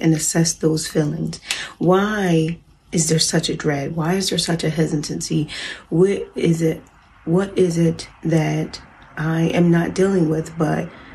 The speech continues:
is dealing with me and is preventing me from being active versus passive,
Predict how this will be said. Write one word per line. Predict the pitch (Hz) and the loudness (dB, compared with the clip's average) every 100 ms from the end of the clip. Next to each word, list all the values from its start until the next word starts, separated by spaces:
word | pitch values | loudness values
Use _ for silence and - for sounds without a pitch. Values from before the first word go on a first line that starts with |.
| - | -6
is | - 160 | 0 0
dealing | - 175 160 | 4 4 4
with | 156 - | 2 2
me | 170 160 - | 2 4 2
and | 151 | 0
is | 147 | -2
preventing | - 170 160 165 165 156 | -2 0 2 2 2 2
me | 151 151 151 - - - | 0 -2 -4 -10 -14 -6
from | - 156 151 151 156 - - 175 | 0 2 2 0 -4 -12 -12 -4
being | 156 185 180 160 151 - | 2 4 4 4 2 0
active | 175 196 - 170 160 180 - | 0 0 -2 -4 -4 -6 -4
versus | 170 160 - - | 0 0 0 -6
passive, | - 175 156 - - 208 | -6 -6 -6 -8 -14 -16